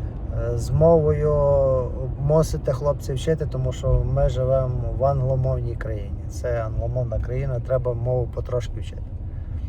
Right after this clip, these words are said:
Немає нічого складного, кожен день потрошки, по дев'ять, п'ятнадцять, двадцять п'ять хвилин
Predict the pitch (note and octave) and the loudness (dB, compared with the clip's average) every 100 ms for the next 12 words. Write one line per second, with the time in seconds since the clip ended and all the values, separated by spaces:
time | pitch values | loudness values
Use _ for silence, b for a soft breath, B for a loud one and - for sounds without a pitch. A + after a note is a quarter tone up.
0 | B B - C3+ D#3+ D#3+ D#3 C#3+ D3+ D3 | B B -2 0 2 2 2 0 0 0
1 | F3+ F#3+ E3 D#3+ D#3 C#3+ - - - - | 2 2 4 6 4 2 -4 -10 -10 -10
2 | - D3+ C#3+ C#3 C3+ D3+ C#3 C3 B2 D3+ | 0 4 4 2 2 4 2 -2 -2 2
3 | D#3+ - D3 B2 B2 A#2 C3 C#3+ C3+ B2 | 4 2 -4 -4 -4 0 2 4 2 -2
4 | A2+ - C3 B2+ C3 A#2+ - - B B | -6 -6 -4 -4 -6 -10 -10 -12 B B
5 | B B B B - A#2+ C3+ C3+ - C#3+ | B B B B -10 0 0 0 0 -2
6 | B2+ C3+ C#3 C#3+ C#3+ | -2 0 2 2 0